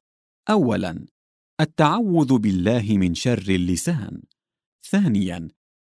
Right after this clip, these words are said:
استحضار ثمرات حفظ اللسان في الدنيا والآخرة. ثالثًا، استحضار مساوئ عدم حفظ اللسان،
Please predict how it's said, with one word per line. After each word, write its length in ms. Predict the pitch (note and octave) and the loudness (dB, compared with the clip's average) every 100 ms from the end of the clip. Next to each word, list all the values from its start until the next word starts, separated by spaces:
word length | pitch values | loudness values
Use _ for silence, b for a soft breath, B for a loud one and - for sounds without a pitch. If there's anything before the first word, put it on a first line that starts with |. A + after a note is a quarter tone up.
| - | -6
استحضار 680 | D3 - D#3 D#3 F3 G#3 D#3 | -6 -2 -2 0 2 2 0
ثمرات 580 | C3 A#2 G#2+ G#2 A#2+ A#2 | 0 2 2 2 0 -2
حفظ 420 | G#2+ A#2+ - A2 | -4 -4 -4 -2
اللسان 640 | G2 F2+ F#2+ - B2+ A2 G2+ | 0 0 -2 0 0 0 0
في 140 | A2+ | -2
الدنيا 580 | G2 G#2 D3 G#2 F#2+ F2+ | -2 0 2 2 0 0
والآخرة. 920 | F2 F2 - E3+ A2+ - G2+ F2+ - - _ _ _ _ _ _ | 0 -2 -2 -4 -4 -6 -8 -8 -12 -16 _ _ _ _ _ _
ثالثًا، 680 | - G#3+ B2+ G2 - F#2 F#2 - _ _ _ B2+ | -2 0 2 0 -4 -8 -8 -14 _ _ _ -8
استحضار 680 | - A#2 - G2+ A#2+ D3 | -4 -4 -2 2 4 4
مساوئ 680 | A2 F2 - A2+ G#2+ A2+ B2 | 0 -2 -2 -2 0 -2 -4
عدم 460 | F#2 A2+ A#2 G#2+ F#2+ | -2 0 0 -2 -2
حفظ 380 | C3+ - G2+ | -4 -6 -4
اللسان، 640 | G2+ F2 F#2+ B2 F#3 F#2+ | -2 -2 -2 0 0 -2